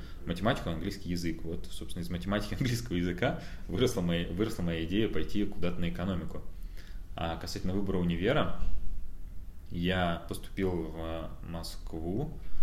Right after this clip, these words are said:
У меня дочь друзей моих родителей поступила в университет, училась уже на первом курсе, была она старше меня, и она мне рассказала, что, типа, вот есть такой вуз, в котором она учится, Московский гуманитарный университет, в который, собственно, и поступил,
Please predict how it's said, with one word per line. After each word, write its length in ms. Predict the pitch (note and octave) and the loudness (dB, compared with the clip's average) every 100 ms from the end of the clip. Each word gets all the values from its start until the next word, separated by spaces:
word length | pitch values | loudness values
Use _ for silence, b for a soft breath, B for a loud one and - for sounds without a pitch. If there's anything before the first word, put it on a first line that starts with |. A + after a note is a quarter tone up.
| B - | B 6
У 60 | E2+ | 4
меня 500 | F2 F2+ F2+ E2+ - - - - - | 4 4 2 0 -4 -8 -12 -10 2
дочь 280 | G#2 G2 - - | 2 2 -2 -4
друзей 320 | F2+ F2 G2 | -2 0 0
моих 240 | F2 F2 | 0 0
родителей 540 | F2 E2 - - - - - - B B B B B - - | -2 -4 -4 -4 -4 -6 -10 -10 B B B B B -8 -8
поступила 440 | - E2+ G2+ F2+ | -8 -4 -2 0
в 60 | F2 | 0
университет, 600 | F2 F2 - - - - | -2 -2 -6 -2 -2 -2
училась 360 | - G2 - | 0 0 0
уже 100 | E2 | -4
на 80 | D#2+ | -2
первом 220 | F2 F2 | 0 0
курсе, 200 | - - | 0 0
была 140 | F2 E2+ | 0 0
она 180 | F2 | 0
старше 300 | E2+ - - | -2 -4 -4
меня, 160 | F2+ C3+ | -2 0
и 40 | |
она 120 | A2 G2+ | 0 0
мне 120 | F#2+ | -2
рассказала, 340 | F2 F#2 B2 | -2 -2 -2
что, 120 | A#2+ | -2
типа, 160 | - E2+ | -8 -6
вот 160 | F#2+ F2 | -4 -2
есть 160 | E2+ | -4
такой 200 | - F2 | -4 -4
вуз, 180 | G2+ F#3+ | -2 -4
в 40 | |
котором 280 | - F#2 F2 | -4 -4 -2
она 120 | F2 | -2
учится, 320 | F#2 - - - B B B - | -2 -6 -8 -10 B B B -8
Московский 320 | F2 G2+ F2 | -4 -4 -2
гуманитарный 460 | F2 F2+ - F2+ E2 | -2 -4 -2 -2 0
университет, 380 | D#2+ - - - | 4 12 12 12
в 40 | |
который, 220 | - D#2 | 12 8
собственно, 260 | - - F3 | 2 0 -2
и 40 | |
поступил, 380 | - - F2 E2+ | -4 -4 -2 -4